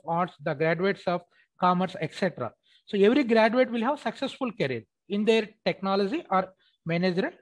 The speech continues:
functions. That is program educational objective one. Then another one, the graduates of the program will have solid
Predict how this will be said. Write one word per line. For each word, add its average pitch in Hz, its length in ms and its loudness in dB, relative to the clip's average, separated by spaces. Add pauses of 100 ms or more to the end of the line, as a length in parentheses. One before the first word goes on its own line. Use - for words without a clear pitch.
(140)
functions. 131 540 -10 (300)
That 175 160 -4
is 185 80 -8
program 180 400 -2
educational 156 500 -6
objective 143 540 -10
one. 123 260 -12 (640)
Then 240 140 2
another 240 320 4
one, 208 320 0 (120)
the 170 120 -4
graduates 208 640 0
of 214 120 0
the 226 80 -8
program 208 540 -4
will 202 140 -2
have 202 260 -2
solid 226 580 -2